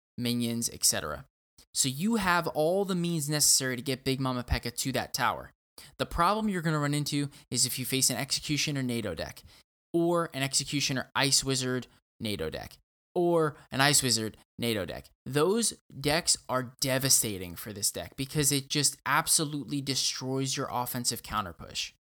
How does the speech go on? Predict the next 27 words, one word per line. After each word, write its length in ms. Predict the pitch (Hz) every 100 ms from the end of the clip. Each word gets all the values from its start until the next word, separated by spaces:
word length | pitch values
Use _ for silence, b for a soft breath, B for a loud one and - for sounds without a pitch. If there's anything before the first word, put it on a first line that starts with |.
| _ _
If 180 | 175 -
you 100 | 170
don't 340 | 139 180 226
have 400 | 185 180 180 180
your 160 | 151 156
Witch 400 | 139 151 156 -
and 200 | 143 147
your 100 | 147
Baby 240 | 147 139 139
Dragon 520 | 143 135 131 135 - 131
around 500 | 120 120 120 127 131
to 80 | 127
facilitate 640 | 135 - 143 143 147 139
the 120 | 135
offensive 500 | 127 123 131 - 127
push 320 | - 131 127 -
with 140 | -
your 100 | 113
pekka, 380 | - 131 165 170 - _ _ _ -
well, 120 | 160
don't 220 | 202 208
worry. 400 | 190 226 175 - _ _ _ _
You've 160 | 185 165
got 220 | 208 196
effectively 680 | 180 - 208 - 262 220 240
three 340 | 202 160 151 160
spells. 580 | - 147 107 - -